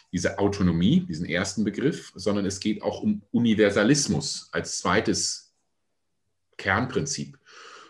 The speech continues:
Und Universalismus heißt, dass dieses Recht zum selbstbestimmten Leben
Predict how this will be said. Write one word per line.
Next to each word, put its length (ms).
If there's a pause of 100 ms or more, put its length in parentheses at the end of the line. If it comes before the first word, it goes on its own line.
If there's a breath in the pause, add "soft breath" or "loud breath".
(100)
Und 220
Universalismus 880
heißt, 340
dass 320 (140)
dieses 480
Recht 500 (300)
zum 180
selbstbestimmten 680
Leben 520